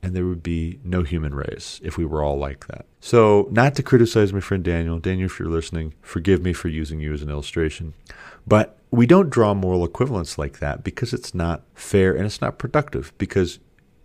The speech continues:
there might be a trend and a lot of people might be a certain way. That doesn't mean we should give up on there being some people who are not that way, or even if everybody is that way and everybody has that inclination, and that's the zeitgeist, that's the spirit of the age, that's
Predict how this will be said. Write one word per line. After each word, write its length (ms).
there 140
might 260
be 300
a 100
trend 720
and 160
a 40
lot 420
of 140
people 260
might 200
be 100
a 60
certain 280
way. 100
That 160
doesn't 240
mean 140
we 100
should 200
give 200
up 220
on 240
there 160
being 340
some 280
people 260
who 160
are 60
not 340
that 180
way, 300
or 640
even 180
if 180
everybody 500
is 400
that 280
way 400
and 140
everybody 260
has 240
that 140
inclination, 500
and 160
that's 220
the 80
zeitgeist, 560
that's 180
the 80
spirit 320
of 60
the 120
age, 160
that's 240